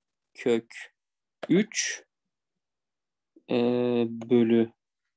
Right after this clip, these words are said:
üç. Eksi sıfır kırk ikiymiş. Buraya bakarsak gördüğünüz gibi kökü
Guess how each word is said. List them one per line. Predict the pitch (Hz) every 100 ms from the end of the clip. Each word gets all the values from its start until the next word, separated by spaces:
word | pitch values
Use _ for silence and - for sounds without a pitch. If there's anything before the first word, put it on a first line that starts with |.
| _ _ _ -
üç. | 165 226 - - - _ _ _ _ _ _ _ _ _ _ _ _ -
Eksi | 135 - 202
sıfır | - 196 165 151
kırk | - 127 -
ikiymiş. | 120 - 123 175 247 - -
Buraya | 165 156
bakarsak | 143 143 135 - 233 -
gördüğünüz | 185 160 139 131 127
gibi | 127 185 226
kökü | - 143 - 214